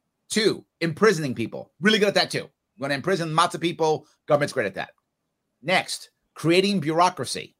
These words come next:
Oh my God, if you ever think, "I am far too efficient," government will take care of that in a heartbeat. And the last piece, writing checks. Government writes checks better than banks. They write checks the best. None of my policies can any of those four,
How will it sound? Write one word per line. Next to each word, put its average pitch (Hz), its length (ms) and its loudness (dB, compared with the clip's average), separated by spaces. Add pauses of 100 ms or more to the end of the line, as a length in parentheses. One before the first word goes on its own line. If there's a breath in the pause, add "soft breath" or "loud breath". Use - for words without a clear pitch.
(120)
Oh 160 380 8
my 139 260 4
God, 120 240 4
if 101 120 -6
you 175 80 2
ever 180 100 -4
think, 165 240 -2
"I 285 160 2
am 147 160 -2
far 226 460 4
too 180 180 -6
efficient," 156 440 -4 (300)
government 160 320 2
will 131 100 -4
take 147 200 -4
care 139 140 0
of 120 80 0
that 123 160 4
in - 40 -10
a 107 40 -6
heartbeat. 98 320 -4 (640)
And 139 120 -4
the 131 60 -6
last 190 380 2
piece, 143 320 -4 (100)
writing 135 260 2
checks. - 380 -6 (280)
Government 170 280 0
writes 165 220 0
checks - 260 -2
better 143 280 2
than 127 360 -2
banks. 107 440 -4 (160)
They 120 100 -4
write 123 160 -4
checks 131 260 -4
the 123 80 -8
best. - 320 -8 (540)
None 175 300 2
of 196 120 2
my 185 200 4
policies 160 500 0
can 143 340 -6
any 165 200 -2
of 139 100 0
those 139 220 -2
four, 120 460 0